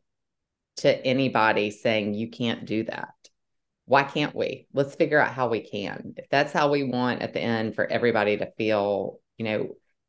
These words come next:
that is being touched by E Newton or working within E Newton, let's figure out how we can make it happen that way. So I'm really,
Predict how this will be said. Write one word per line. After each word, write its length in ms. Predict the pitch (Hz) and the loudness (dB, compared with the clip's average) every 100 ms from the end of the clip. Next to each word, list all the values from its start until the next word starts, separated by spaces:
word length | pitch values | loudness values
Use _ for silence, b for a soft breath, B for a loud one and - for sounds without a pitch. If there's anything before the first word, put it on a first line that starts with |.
| _ | _
that 100 | 131 | 4
is 480 | 120 110 107 - - _ _ _ _ _ _ - | 6 4 0 -8 -20 _ _ _ _ _ _ 0
being 260 | 143 131 | 2 4
touched 420 | 123 135 131 - - | 2 2 0 0 0
by 160 | 110 | 2
E 120 | 104 107 | 2 0
Newton 520 | 104 98 110 107 107 | 0 0 -2 -2 -4
or 320 | - 120 113 | 0 2 4
working 360 | 113 117 120 113 | 4 2 0 2
within 360 | 107 110 113 | 2 2 0
E 140 | 113 107 | 0 0
Newton, 440 | 98 95 - 107 | -2 -4 -6 -4
let's 180 | 113 - | -4 -4
figure 240 | - 127 123 | -4 0 2
out 160 | 110 | 2
how 200 | - 110 | 0 -2
we 180 | 107 104 | 0 -2
can 540 | - 117 113 107 95 - _ | -4 -4 -2 -4 -8 -12 _
make 240 | 117 98 | -2 -2
it 100 | - | -4
happen 280 | 95 92 - | -6 -8 -10
that 160 | - - | -12 -12
way. 320 | - - 120 _ | -12 -14 -18 _
So 420 | - 147 120 120 - - _ | 0 4 6 4 -2 -16 _
I'm 200 | 131 135 | 0 4
really, 500 | 139 147 139 123 117 | 6 6 6 4 -2